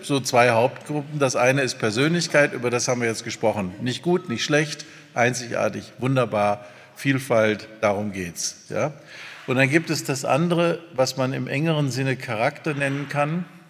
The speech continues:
Und der ist natürlich gefragt. Wir brauchen, wir brauchen auch sowas wie Charakter, Rückgrat, Mut, ähm, Eigenschaften, die gut oder schlecht sind.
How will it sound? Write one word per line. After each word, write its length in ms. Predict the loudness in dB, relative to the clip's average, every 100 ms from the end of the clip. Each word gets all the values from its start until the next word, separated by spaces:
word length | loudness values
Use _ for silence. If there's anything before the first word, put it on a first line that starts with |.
| _ _ _ -20 -20 -20 _ -4
Und 180 | 0
der 80 | 2
ist 80 | 2
natürlich 320 | 0 0 -4
gefragt. 720 | -6 -6 -2 -2 -4 -10 -18 -10
Wir 80 | -8
brauchen, 580 | 2 2 2 0 -2 -6 -16 -20 _
wir 100 | -8
brauchen 420 | 0 0 0 -4
auch 300 | 0 -2 -2
sowas 420 | -6 -4 -4 -4
wie 100 | -8
Charakter, 640 | -8 -8 -4 -4 -6 -16 -16 -16 _ _ _ _
Rückgrat, 640 | -2 -2 -6 -8 -10 -14 -18 _ _
Mut, 460 | -4 -2 -2 -6 -14 -18 -20 _ _ _ -20 -20 _ _
ähm, 640 | 0 2 0 0 0 -2 -2
Eigenschaften, 920 | 2 2 2 -2 -2 -4 -10 -10 -10
die 220 | -6 -8
gut 380 | -6 -8 -6 -6
oder 180 | -6 -6
schlecht 400 | -6 -8 -8 -10
sind. 380 | -10 -12 -20